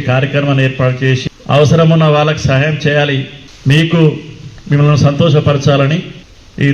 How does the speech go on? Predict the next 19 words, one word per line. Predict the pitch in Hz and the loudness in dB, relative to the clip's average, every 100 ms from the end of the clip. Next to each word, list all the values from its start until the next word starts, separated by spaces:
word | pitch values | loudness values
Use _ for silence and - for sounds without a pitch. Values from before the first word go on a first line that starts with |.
| 123 | 0
దుస్తుల | 131 165 156 135 - - - - - | 0 2 0 -2 -8 -16 -20 -20 -6
పంపిణీ | 143 139 151 147 131 | -2 0 0 0 0
కార్యక్రమానికి | 131 139 143 139 139 135 131 147 131 127 - - - | -2 -2 -2 0 2 0 0 -2 -2 -2 -8 -10 -2
డబ్బులు | 123 147 143 | 0 2 2
వెచ్చించి | 143 139 156 131 160 139 - - - | 0 0 -2 -2 -2 -4 -6 -12 -6
ఇక్కడికి | - 135 131 131 | -2 0 2 0
వచ్చి | - 160 151 - - - 143 | 0 -2 -2 -6 -18 -6 0
మీ, | 131 123 | 2 2
మనతో | 135 147 156 143 | 2 2 0 0
పాటు | 139 143 131 131 - - | -2 0 0 -2 -8 -4
సమయాన్ని | 131 139 147 143 139 127 - - | -2 0 -2 -2 -4 -4 -6 -6
ఇచ్చి | 127 - 135 | -2 0 0
గడిపినటువంటి | 127 127 131 127 131 131 131 | 0 0 0 0 0 0 0
ఈ | 123 | -2
ముగ్గురు | 123 147 139 | -2 0 0
త్రిమూర్తులకు | 131 135 131 127 135 123 131 | 0 2 0 0 0 2 0
హృదయపూర్వకంగా | 117 131 131 131 131 131 131 120 - - - - - - | 2 0 2 0 0 -2 -2 -4 -10 -18 -18 -20 -16 -2
ధన్యవాదాలు | 123 135 143 135 131 | 2 2 2 2 2
తెలియజేస్తూ, | 127 123 127 113 - | 0 2 0 0 -2